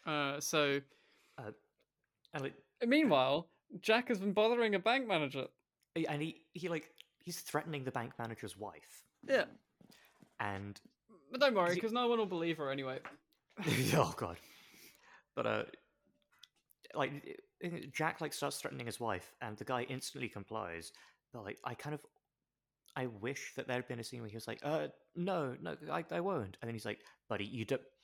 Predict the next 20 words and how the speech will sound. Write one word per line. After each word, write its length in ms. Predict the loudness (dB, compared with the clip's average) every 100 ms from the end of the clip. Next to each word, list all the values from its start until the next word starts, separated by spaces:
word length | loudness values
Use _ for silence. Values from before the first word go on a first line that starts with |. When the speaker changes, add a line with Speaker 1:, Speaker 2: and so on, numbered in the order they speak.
| _ _ _ _ _ _ _ _ 4
Speaker 2:
don't 180 | 4
make 140 | 4 -2
this 120 | -6
a 60 | -6
two 240 | -2 0
for 120 | -2 -6
two 380 | -6 -6 -8 -14 _ -8
on 120 | 0
Speaker 1:
Yeah. 140 | 2 4
Speaker 2:
wives 240 | 2 -4 -14 -12
today." 180 | -6 -6 -8 -10 -12
<laughs> 60 | -12 -14 -20 -20 -6
Speaker 1:
Sorry 260 | 2 4 4
for 80 |
loud 300 | 4 6 4
chair. 400 | 4 4 4 2 -2
I 80 | -4
need 140 | -4 -2
to 80 | -2
adjust. 420 | 0 -2 -4